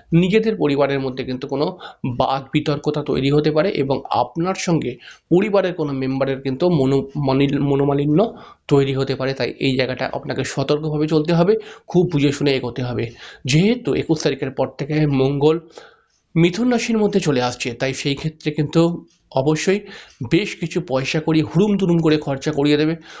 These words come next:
অর্থাৎ প্রথমে খরচা করার সময় হয়তো আপনি অতটা ভাববেন না, তারপরে কিন্তু আপনি ভাববেন যে আমার অনেকটা পয়সা চলে গেল, এরকমও কিন্তু ব্যাপার ক্রিয়েট হতে পারে। তাই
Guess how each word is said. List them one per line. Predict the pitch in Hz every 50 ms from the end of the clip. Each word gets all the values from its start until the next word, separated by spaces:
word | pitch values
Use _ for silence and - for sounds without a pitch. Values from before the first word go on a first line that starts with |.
| - - -
অর্থাৎ | - 147 147 - - 175 175 175 -
প্রথমে | 147 147 147 165 156 160
খরচা | 156 - 147 139 139 - 160 147
করার | 143 147 143 143
সময় | - 160 143 139
হয়তো | 143 135 131 135 131 131
আপনি | 127 - 151 131
অতটা | 127 - - 139
ভাববেন | 127 123 131 139 147 147 170 175
না, | 175 175 170 170 - - - - - _ -
তারপরে | 170 175 180 175 - 190 175 170
কিন্তু | 156 165 151 139 135 147
আপনি | 139 - 135 127 - - - 143 139
ভাববেন | - 127 135 131 135 139 160 175 190 180 - - - - _ -
যে | - 120 156 156
আমার | 151 139 135 139 135
অনেকটা | 131 135 135 131 - - -
পয়সা | 139 131 127 - 151
চলে | 147 - 156 156 165 165
গেল, | 160 156 151 160 151
এরকমও | 151 143 143 - - 151 139 -
কিন্তু | - 147 143 135
ব্যাপার | 120 117 117 135
ক্রিয়েট | - - - 139 147 147 160
হতে | 156 - 151
পারে। | 156 165 175 175 - - - - - -
তাই | 143 139